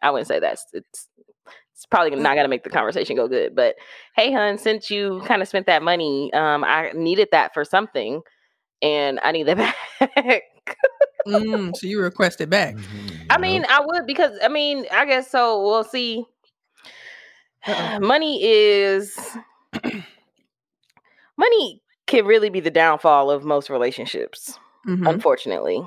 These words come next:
Speaker 1: it's, like, one of the top leading causes of divorce and things like that. Um, in my relationship, we try not to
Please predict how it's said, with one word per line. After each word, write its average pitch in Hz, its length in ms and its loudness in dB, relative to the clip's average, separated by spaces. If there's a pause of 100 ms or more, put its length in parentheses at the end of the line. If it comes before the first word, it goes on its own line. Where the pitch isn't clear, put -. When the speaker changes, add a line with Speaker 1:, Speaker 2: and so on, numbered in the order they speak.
Speaker 1:
it's, - 180 -4
like, 170 360 0
one 180 260 0
of 175 140 -2
the 170 100 2
top 175 340 2
leading 165 240 0
causes 147 380 2
of 131 140 -2
divorce 220 800 0 (340)
and 165 140 0
things 160 160 -2
like 135 160 -2
that. 131 260 2 (1500)
Um, 156 920 0 (1400)
in 196 120 4
my 277 140 6
relationship, 165 640 0 (2250)
we 226 640 -2
try 190 340 2
not 175 280 0
to 170 340 -4